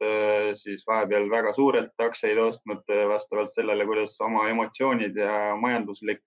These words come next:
äh, loogika siis, äh, asjade vastu otsuseid teeb, et,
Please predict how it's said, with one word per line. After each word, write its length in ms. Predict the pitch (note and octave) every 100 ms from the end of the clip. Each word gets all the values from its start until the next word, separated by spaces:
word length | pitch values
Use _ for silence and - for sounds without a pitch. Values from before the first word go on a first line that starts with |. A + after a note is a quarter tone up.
| -
äh, 220 | G2+ G#2+
loogika 520 | A2 B2 A2+ F#2 G2+
siis, 320 | G2+ G2+ - -
äh, 300 | G2+ G2+ G2+
asjade 320 | A#2 A#2+ F2+
vastu 480 | - A#2+ - - G#2 - - - _ _ -
otsuseid 540 | A2+ B2 G2+ G#2+ G#2 -
teeb, 280 | C3+ G#2+
et, 160 | F2+ -